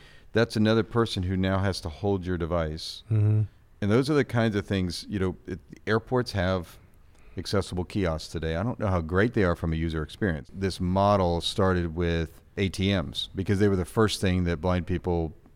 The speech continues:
Speaker 2: should have been able to use that couldn't.
Speaker 1: Right.
Speaker 2: And then, you know, the laws made it so that all A T Ms had to have a headphone jack, and as soon as you plug 'em in, they should start talking. And that's where the,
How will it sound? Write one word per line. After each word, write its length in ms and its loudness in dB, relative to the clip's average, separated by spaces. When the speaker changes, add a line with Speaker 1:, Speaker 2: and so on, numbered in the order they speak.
Speaker 2:
should 260 -2
have 100 0
been 120 0
able 180 0
to 60 0
use 240 -2
that 120 -4
couldn't. 360 -6
Speaker 1:
Right. 280 4
Speaker 2:
And 160 2
then, 180 2
you 120 -2
know, 100 0
the 60 0
laws 340 2
made 200 0
it 100 -2
so 120 -2
that 220 -2
all 220 2
A 120 0
T 240 -2
Ms 180 -2
had 160 -2
to 60 -2
have 140 -2
a 40 -4
headphone 460 0
jack, 360 0
and 100 -2
as 80 -4
soon 160 -4
as 80 -6
you 60 -4
plug 220 -2
'em 100 -2
in, 160 0
they 140 -2
should 180 -8
start 240 -8
talking. 460 -2
And 180 2
that's 200 2
where 220 2
the, 220 0